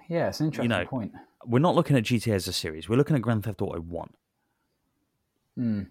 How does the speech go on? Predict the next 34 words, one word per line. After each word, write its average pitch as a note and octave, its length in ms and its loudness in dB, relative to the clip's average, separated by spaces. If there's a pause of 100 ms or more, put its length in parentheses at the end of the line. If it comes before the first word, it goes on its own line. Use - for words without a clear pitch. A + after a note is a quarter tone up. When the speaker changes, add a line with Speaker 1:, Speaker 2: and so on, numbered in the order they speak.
Speaker 2:
Like, F2+ 140 0
if A2+ 120 -2
we're D#3 60 6
looking F3 180 4
at F#2+ 40 -2
G G2+ 140 -4
T G2 100 -4
A F2+ 40 0
as E2 120 -4
a D#2+ 60 -8
series, F2 400 -2
it's G2 420 -12
unquestionably F#2 720 -8
a E2 60 -8
banging. D#2+ 340 -10 (360)
Speaker 1:
<laughs> - 60 -4 (460)
Speaker 2:
Like, F#2+ 160 4
Speaker 1:
Yeah, F#2 60 0
Speaker 2:
for F2+ 40 2
Speaker 1:
yeah, A#2+ 80 6
Speaker 2:
all, B2+ 140 12
Speaker 1:
yeah. - 80 2
Speaker 2:
for D3+ 100 4
all D#3 200 8
its C3+ 120 4
high A2+ 220 2
and G#2 100 4
low G2 160 6
points, - 380 -2
because F#2 260 -8
you G2 80 -4
can't, - 180 -8
there's G#2 160 -4
no, G#2+ 260 2